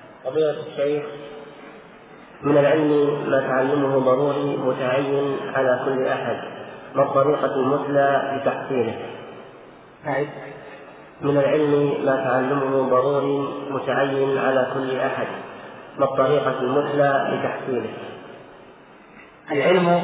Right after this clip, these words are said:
Speaker 2: قسمان، فرض عين وفرض كفاية. فرض العين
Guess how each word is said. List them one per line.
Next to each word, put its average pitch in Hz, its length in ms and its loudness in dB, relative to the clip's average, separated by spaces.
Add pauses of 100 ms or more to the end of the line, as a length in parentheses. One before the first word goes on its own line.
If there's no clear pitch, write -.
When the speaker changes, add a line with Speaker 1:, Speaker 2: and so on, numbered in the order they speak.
(100)
Speaker 2:
قسمان، 156 380 2 (3000)
فرض 151 220 4
عين 156 360 2 (680)
وفرض 143 380 2
كفاية. 135 500 2 (1000)
فرض 143 180 2
العين 156 420 4